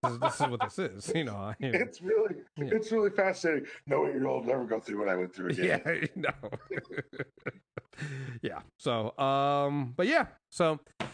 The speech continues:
Speaker 1: stay tuned for all that. Thank you guys very much for listening. And like I said, we'll be back on the Character Corner, uh, this month. We'll have at least two episodes coming out. So, uh, and also, God, it's this month. Uh, it's Super Tuesday. So,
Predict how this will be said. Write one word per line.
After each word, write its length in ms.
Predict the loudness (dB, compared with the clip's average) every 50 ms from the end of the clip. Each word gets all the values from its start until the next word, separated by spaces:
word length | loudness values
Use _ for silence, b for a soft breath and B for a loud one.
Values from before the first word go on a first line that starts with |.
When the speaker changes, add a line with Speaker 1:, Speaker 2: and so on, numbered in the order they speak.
| B B B
Speaker 1:
stay 160 | 2 4 4
tuned 180 | 4 4 2 4
for 140 | 4 6 6
all 120 | 6 6
that. 300 | 6 6 6 4 4 2
Thank 120 | 2 4
you 60 | 4 4
guys 60 | 4
very 120 | 4 2
much 120 | 2 2 2
for 80 | 2 2
listening. 420 | 2 2 2 0 0 0 0 0 0
And 280 | 2 4 4 4 2 2
like 140 | 2 2 4
I 20 |
said, 160 | 2 2 2
we'll 100 | 4 4
be 80 | 4 4
back 200 | 4 2 2 2
on 80 | 0
the 60 | -2 0
Character 240 | 2 2 2 0
Corner, 420 | 0 0 2 2 4 4 2 2 2
uh, 200 | 2 2 2 2
this 220 | 2 0 0 0 0
month. 260 | -2 -2 -2 -2 -2
We'll 120 | -2 0
have 180 | 0 0 0 0
at 60 | -2
least 220 | -2 -2 -4 -6
two 180 | -6 -4 -4 -4
episodes 300 | -4 -6 -6 -6 -6 -6
coming 200 | -6 -6 -6 -6
out. 200 | -6 -8 -10 -10
So, 320 | -10 -8 -8 -6 -6 -8 -10 _ _ _ _ B B B B B B B _
uh, 240 | 0 2 2 2 0 0 -2
and 120 | -2 0
also, 460 | 2 2 2 2 2 0 -4 -4 -4 -10 _
God, 300 | -6 -4 -4 -4 -4 -8 -8 _
it's 300 | -2 -2 -2 -2 -4 -14 -20 _ _ _ _ _ _ -8 -4
this 220 | -4 -4 -2 0
month. 260 | -2 -2 -2 -2 -6 _ _ -4
Uh, 260 | -2 0 0 0 -2 -2
it's 260 | -4 -6 -6 -12 -16 _
Super 220 | -6 -4 -2 -2
Tuesday. 300 | 0 0 0 0 0 -2
So, 380 | -2 -2 0 0 0 0 -2 -4